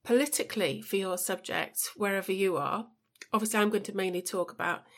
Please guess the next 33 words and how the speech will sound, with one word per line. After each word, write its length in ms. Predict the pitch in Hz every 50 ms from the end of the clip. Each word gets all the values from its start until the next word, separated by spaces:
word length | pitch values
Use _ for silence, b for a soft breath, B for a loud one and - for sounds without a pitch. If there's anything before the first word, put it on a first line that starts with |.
| b b b b -
the 100 | - 214
English 300 | 233 240 226 185 185 -
context 520 | - - 180 165 - - - - - -
'cause 140 | - 196 190
that's 320 | - 175 - - - - -
where 180 | 180 180 180
I 140 | 180 185 180
am 240 | 170 175 170 175 175 B B B B B B B
and 140 | 190 185
what 100 | 180 180
I've 260 | 180 190 202 220 220 -
experienced. 920 | - - - - - 170 160 - - - - 202 214 220 - - - - b b b b b b b b b b b b b b b b b b b b b - - -
To 200 | - 311 311 311
give 300 | 311 311 - 330 330 330
yourselves 760 | 349 359 339 - - 302 277 269 262 254 240 - - - - - _ _ _ _ -
an 140 | 240 240 247
overview 580 | 254 262 269 262 277 240 240 233 226 226 220 208
and 100 | 196 196
a 60 | 190
thought 560 | - - - 349 339 302 202 175 202 214 -
and 160 | 208 202 196
maybe 220 | 190 190 - 165 165
a 60 | 180
framework, 680 | - - - 226 220 233 233 220 208 208 208 208 - - b b b b b b b b b
whatever 200 | - 202 196 208
you 100 | 175 185
want 160 | 185 180 -
to 100 | - -
call 260 | - - 294 294 262
it, 320 | - - - - - -
to 480 | - - - 254 254 247 240 240 240 240 B B B B B B B B B B _ _ _ _ _ _ _ _ _ _ _ _ _ -
maybe 360 | 262 294 349 370 370 359 330
ex-, 340 | 302 - - - - -